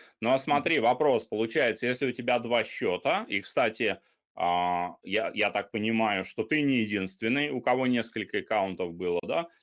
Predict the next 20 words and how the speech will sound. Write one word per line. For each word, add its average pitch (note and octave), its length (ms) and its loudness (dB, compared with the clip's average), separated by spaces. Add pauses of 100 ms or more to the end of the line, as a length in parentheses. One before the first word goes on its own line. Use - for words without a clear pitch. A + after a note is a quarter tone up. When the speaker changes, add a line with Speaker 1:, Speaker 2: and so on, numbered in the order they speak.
Speaker 1:
То G#2 60 -2
есть, G2 120 -4
получается, C3 580 2
тебе, C3 520 0 (100)
а, G2 460 0 (400)
тебе A#2+ 260 0
нужно A#2+ 760 2
в F#2 60 2
обоих G3 420 4
верификацию G2+ 720 -2
проходить? E2+ 540 -10 (1700)
Speaker 2:
Да, E3 160 4
в D#3+ 80 -2
обоих. D3+ 480 -2 (1700)
Speaker 1:
Мгм. F#2 520 -4 (160)
Speaker 2:
У-, F3+ 220 0
уже G#3+ 300 4
Speaker 1:
А D3+ 60 0
Speaker 2:
сделал C#3+ 400 0
я. G2+ 240 -10